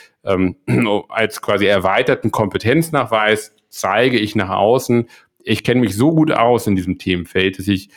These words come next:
mehr oder weniger blind von der Fragestellung, welcher Kunde, welche Branche, welche Größe, ähm, das eigentlich hat, äh, dir dieses,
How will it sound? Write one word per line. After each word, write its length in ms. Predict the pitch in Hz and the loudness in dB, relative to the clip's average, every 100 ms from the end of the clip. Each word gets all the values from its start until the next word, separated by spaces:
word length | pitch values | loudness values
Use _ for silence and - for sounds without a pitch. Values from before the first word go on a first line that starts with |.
| - _ - | -20 _ -4
mehr 200 | 107 110 | 2 2
oder 80 | 107 | 2
weniger 300 | 101 98 98 | 2 2 0
blind 460 | 90 101 139 190 - | 0 2 4 2 0
von 280 | - 117 | -6 0
der 100 | 110 | 0
Fragestellung, 840 | 107 113 123 139 - 104 98 92 90 | 0 -2 0 0 2 0 2 2 2
welcher 260 | 104 104 | 0 0
Kunde, 400 | 101 - 120 117 | -2 0 2 4
welche 240 | 104 95 101 | 2 2 0
Branche, 760 | 90 98 117 113 113 110 104 | 0 2 2 2 2 0 0
welche 220 | 101 95 | -2 0
Größe, 680 | 98 101 101 135 143 107 95 - - _ _ | 0 2 4 4 2 0 -2 -6 -20 _ _
ähm, 340 | 104 98 98 | -2 0 0
das 180 | 98 95 | -2 -2
eigentlich 280 | 98 92 - | -2 -4 -2
hat, 220 | 98 - | -4 -4
äh, 240 | 95 92 92 | -2 0 0
dir 320 | 92 101 107 | -2 0 0
dieses, 540 | 104 107 104 104 - | 0 0 2 0 -2